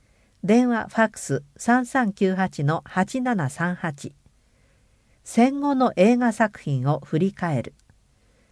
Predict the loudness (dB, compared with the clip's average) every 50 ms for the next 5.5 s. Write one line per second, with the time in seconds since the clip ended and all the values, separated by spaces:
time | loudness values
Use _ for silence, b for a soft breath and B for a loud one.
0 | _ _ _ 0 0 0 2 0 -2 -2 -2 -2 -2 -2 -4 -6 -6 -6 -6 -6
1 | -4 -6 -8 -4 -2 -2 -2 -2 -4 -8 -8 -8 -8 -8 -8 _ _ 0 2 4
2 | 4 4 4 4 2 0 0 2 2 2 0 -2 -6 -6 -4 -2 -2 -4 -4 -6
3 | -4 -2 0 0 0 -2 -4 -8 -14 _ _ _ _ _ _ _ _ _ _ _
4 | _ -4 0 2 2 2 2 0 -2 0 -2 -4 -6 -6 -4 -2 0 0 0 0
5 | -2 -4 -4 -4 -2 -2 -4 -6 -10